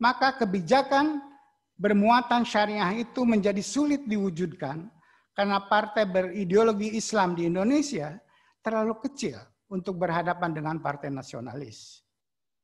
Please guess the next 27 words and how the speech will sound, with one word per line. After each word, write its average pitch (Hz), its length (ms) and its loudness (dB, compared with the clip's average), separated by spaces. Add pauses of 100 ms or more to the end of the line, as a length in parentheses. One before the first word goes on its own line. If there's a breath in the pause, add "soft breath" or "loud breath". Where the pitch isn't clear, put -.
(1000)
Kalau 175 180 0
P 175 220 -4
K 185 40 2 (300)
S - 300 -14
adalah 160 400 -2
partai 202 400 -2
yang 156 160 -2
paling 165 320 -2
berideologi 147 720 -4
Islam, 170 480 -6 (640)
kekuatan 202 480 2
P 202 240 0
K 226 320 2
S 233 100 -10
selalu 208 240 2
sedikit, 220 560 -2 (600)
terlalu 208 400 2
sedikit 233 640 -2
untuk 185 240 -8
mewujudkan 175 640 -2
setiap 175 400 -4
kebijakan 143 480 -8
syariah 190 480 -6 (580 soft breath)
di 160 160 -2
masa 147 400 -4
reformasi 135 640 -10
ini. 123 240 -16